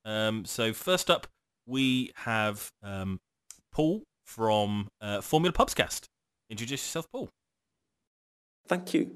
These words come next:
Speaker 2: for allowing me to be part of this season review podcast on The Last Lap. I'm Paul Hadsley from the Formula Pubscast as part of Motorsport in Pubs. For those who don't know what that is, it's just a,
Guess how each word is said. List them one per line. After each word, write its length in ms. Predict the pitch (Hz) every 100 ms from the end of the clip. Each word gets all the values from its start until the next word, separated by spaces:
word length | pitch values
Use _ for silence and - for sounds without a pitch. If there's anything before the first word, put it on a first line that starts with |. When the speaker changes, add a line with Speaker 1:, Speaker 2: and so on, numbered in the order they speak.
| -
Speaker 2:
for 100 | 110
allowing 160 | 98
me 80 | 95
to 60 | 90
be 40 |
part 260 | - 110 -
of 40 |
this 160 | 92 -
season 300 | 104 104 104
review 180 | 104
podcast 420 | 101 113 104 110 117
on 60 |
The 60 | 110
Last 180 | 113 120
Lap. 260 | 139 - - - -
I'm 180 | 107 110
Paul 200 | 117 110
Hadsley 420 | 117 110 - 135
from 260 | 135 107 104
the 160 | 104
Formula 400 | 101 117 113 110
Pubscast 720 | 110 127 - - 123 143 -
as 140 | - 98
part 240 | 104 101
of 40 | 104
Motorsport 360 | 101 - 107
in 80 | 92
Pubs. 400 | - 143 143 -
For 80 | 101
those 160 | 95
who 40 | 98
don't 140 | 101
know 80 | 101
what 80 | 101
that 220 | 113 -
is, 100 | 107
it's 120 | 107
just 200 | 104 -
a, 100 | 101